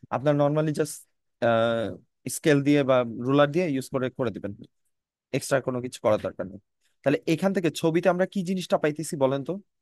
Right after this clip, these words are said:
যে বিএসি আর ডিএপি এই দুইটা অ্যাঙ্গেল ইকুয়াল পাইতেছি।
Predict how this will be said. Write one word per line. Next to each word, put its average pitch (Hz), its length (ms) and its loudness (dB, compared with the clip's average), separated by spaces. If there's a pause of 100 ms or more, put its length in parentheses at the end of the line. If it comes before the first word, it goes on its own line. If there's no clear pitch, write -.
(360)
যে 127 140 -2 (120)
বিএসি 180 520 -2 (160)
আর 131 180 4 (140)
ডিএপি 147 560 -2 (280)
এই 139 160 0
দুইটা 147 220 -2
অ্যাঙ্গেল 143 300 2 (720)
ইকুয়াল 147 260 2
পাইতেছি। - 380 -6